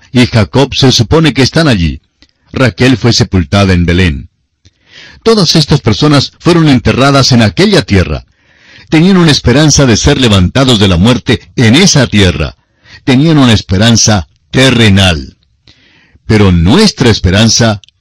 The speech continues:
es celestial. Esperamos que esto sea bien claro para usted, de manera que usted pueda entender por qué esta sepultura era tan importante para Abraham en este tiempo en particular.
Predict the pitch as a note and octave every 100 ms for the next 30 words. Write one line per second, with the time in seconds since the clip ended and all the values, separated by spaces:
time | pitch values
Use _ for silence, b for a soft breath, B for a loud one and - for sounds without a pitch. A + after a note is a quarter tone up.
0 | _ A#2 A2+ A2 - - - A#2 F#2 F2+
1 | - F#2+ E2 C#2+ C#2 _ B B B B2
2 | - D#3+ F#3+ D3 - C#3 B2+ - A2+ A#2
3 | A2+ - A#2 F#2+ F2 D#2+ - B2 G2+ B
4 | B B B2 C3 C#3+ E3+ B2+ B2 - B2
5 | B2+ C3 B2 - G2 A2 B2 - A#2 G#2+
6 | E3+ D3+ - B2 A#2 F#3 F#2+ - C3+ B2
7 | A2+ G#2 - E3 G3 D3+ A#2 G#2 C#3+ C3+
8 | C3 A#2 A2+ G#2 G2 G2 C#3+ D3 G#2+ A2
9 | - F#2+ A2+ G2+ G#2 F#2 E2+ F#2+ F2 F2+
10 | D2+